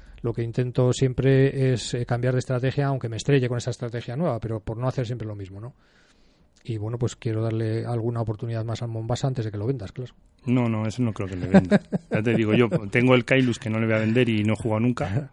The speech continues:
Speaker 2: con el, mi copia.
Speaker 1: ¿Y es, es el deluxe o no? ¿Es el normal?
Speaker 2: Sí, es el
Speaker 1: Ah,
Speaker 2: deluxe,
Speaker 1: es el
Speaker 2: pero
Speaker 1: deluxe,
Speaker 2: sin las
Speaker 1: claro.
Speaker 2: monedas buenas. Es la,
Speaker 1: Ah.
Speaker 2: la chusta esta que
Speaker 1: Ya.
Speaker 2: hicieron para el español.
Speaker 1: Ya, ya, ya, ya, ya. Bueno, yo al Mombasa, por eso digo que, mm,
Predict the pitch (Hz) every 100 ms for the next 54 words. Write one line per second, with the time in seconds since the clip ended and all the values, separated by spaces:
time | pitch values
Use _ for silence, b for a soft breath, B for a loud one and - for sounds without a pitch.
0 | _ 113 107 110 113 110 131 156 156 -
1 | b b b b 127 127 151 147 139 139
2 | 147 170 131 117 127 110 120 120 117 131
3 | 139 113 120 120 135 147 127 113 104 113
4 | 107 117 113 127 131 110 113 98 95 104
5 | 123 139 151 151 - 107 131 127 120 127
6 | - 101 120 117 113 107 123 113 107 107
7 | 104 - 104 120 131 123 117 113 110 104
8 | 101 98 - B B B 139 139 131 156
9 | 165 165 156 156 165 165 147 156 160 156
10 | - 131 113 156 143 123